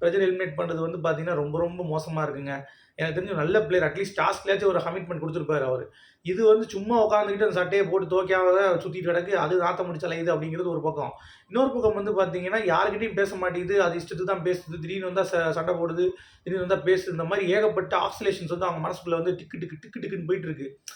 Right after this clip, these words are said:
So, இந்த மாதிரி ஒரு கேரக்டர் வந்து பார்த்தீங்கன்னா உள்ள இருக்கிறது வந்து ரொம்ப ரொம்ப டேஞ்சர். அதனால தயவு செஞ்சு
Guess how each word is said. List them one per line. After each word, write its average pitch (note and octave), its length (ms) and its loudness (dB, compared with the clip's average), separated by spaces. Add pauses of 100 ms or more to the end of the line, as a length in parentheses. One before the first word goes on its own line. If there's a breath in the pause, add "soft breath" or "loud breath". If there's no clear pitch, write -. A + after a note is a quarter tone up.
(220 loud breath)
So, A#3 140 0
இந்த C#4 140 0
மாதிரி D#4 220 4
ஒரு B3+ 120 2
கேரக்டர் A3 420 0
வந்து G#3 100 0
பார்த்தீங்கன்னா G3 260 2
உள்ள G3 180 -2
இருக்கிறது F3 480 0
வந்து E3+ 440 0
ரொம்ப D3+ 200 -4
ரொம்ப D#3 180 0
டேஞ்சர். C#3 340 -4
அதனால C#3 320 -4
தயவு D3+ 300 -4 (120)
செஞ்சு F3 260 -8